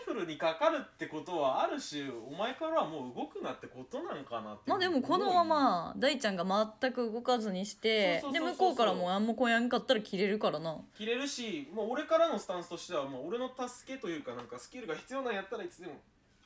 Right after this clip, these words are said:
Speaker 1: 声かけてっていうスタンスなんで、
Speaker 2: うんうんうんうんうんうん。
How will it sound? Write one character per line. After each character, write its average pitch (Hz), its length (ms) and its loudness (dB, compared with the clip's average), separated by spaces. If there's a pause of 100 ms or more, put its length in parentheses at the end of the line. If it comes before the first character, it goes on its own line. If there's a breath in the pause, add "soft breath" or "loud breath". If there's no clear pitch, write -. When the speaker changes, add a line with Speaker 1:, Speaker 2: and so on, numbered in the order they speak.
(120)
Speaker 1:
声 185 140 -6
か - 100 -8
け 131 100 -14
て 170 160 -4
っ 175 60 -8
て - 80 -16
い - 20 -12
う - 40 -8
ス 220 120 2
タ - 80 -4
ン - 40 -12
ス 208 120 -2
な 196 60 -2
ん - 20 -4
で、 208 60 0
Speaker 2:
う 208 40 2
ん 196 40 0
う - 20 -2
ん - 20 -4
う - 0 -
ん - 20 -8
う - 40 -4
ん 190 220 -2
う - 20 -2
ん 185 140 -4
う 180 60 -4
ん。 180 220 -8